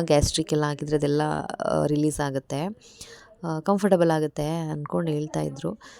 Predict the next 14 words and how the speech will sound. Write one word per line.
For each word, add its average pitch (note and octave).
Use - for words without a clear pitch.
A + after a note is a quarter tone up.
So E3+
ನಾನು F#3
ಇವತ್ತು E3+
ಅದೆಲ್ಲ E3+
ಏನ್ F3
ಕುಡಿಯೋದು F3
ಅಂದ್ಬಿಟ್ಟು E3
ನಾನು E3+
ಕುಡಿಲಿಲ್ಲ E3
ಫಸ್ಟು. -
So E3
ಟೇಸ್ಟ್ E3+
ಮಾಡೋ D#3+
ಆಡಿರ್ಲಿಲ್ವಲ್ಲ. D3